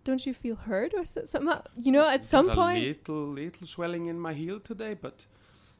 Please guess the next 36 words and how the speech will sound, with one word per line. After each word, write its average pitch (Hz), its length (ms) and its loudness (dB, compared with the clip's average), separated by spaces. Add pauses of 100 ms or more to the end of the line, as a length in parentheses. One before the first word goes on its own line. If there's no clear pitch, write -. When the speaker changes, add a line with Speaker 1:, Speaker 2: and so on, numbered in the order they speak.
(280)
Speaker 2:
it's 131 140 -10
Speaker 1:
Do 123 80 -4
Speaker 2:
not 117 120 -2
Speaker 1:
you 330 100 -8
need 330 140 -8
a 262 40 -10
Speaker 2:
no-, 233 80 -8
Speaker 1:
break? 233 400 -6 (160)
Speaker 2:
no, 156 320 -8
no, 160 520 -10 (140)
I'm 123 80 -14
fine. 131 720 -12 (680)
S-, - 260 -20 (140)
uh, 117 200 -6 (220)
it's 120 160 -14
only 135 200 -6
five 110 280 -10
kilometers, 117 420 -6
and 110 120 -6
we, 120 80 -8 (160)
we 135 120 -6
run 120 260 -6
really 160 200 -8
slow 113 460 -10 (460)
Speaker 1:
Okay. - 140 -20
Speaker 2:
because 131 360 -8
we 139 100 -4
run 202 260 -4
just 127 280 -10
as 123 140 -8
slow 139 540 -6
as 135 380 -6
the 120 100 -8
least, 117 580 -10 (540)
uh, 120 420 -6 (380)
like, 123 300 -8